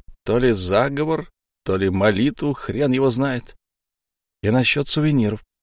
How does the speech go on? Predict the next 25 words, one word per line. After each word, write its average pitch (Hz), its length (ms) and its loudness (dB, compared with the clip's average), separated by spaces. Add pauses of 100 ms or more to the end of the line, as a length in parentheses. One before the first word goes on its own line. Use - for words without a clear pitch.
(500)
Часто 147 360 -2
я 131 120 2
обнаруживал, 123 540 2
что - 180 2
он 110 120 4
и 107 60 0
впрямь 120 320 0
какие-нибудь 98 720 -2
вещички 113 600 -2
на 101 200 0
память 101 380 -2
из 95 120 -2
могилы 92 440 0
прихватывает, - 800 -8
но 104 140 0
совсем 139 420 -2
особые. - 520 -4 (480)
То 147 120 2
палец 147 440 -4
мертвеца, 123 680 0
то - 160 -4
прядь 101 340 -2
волос 90 420 -2
с - 40 -6
головы, 110 420 0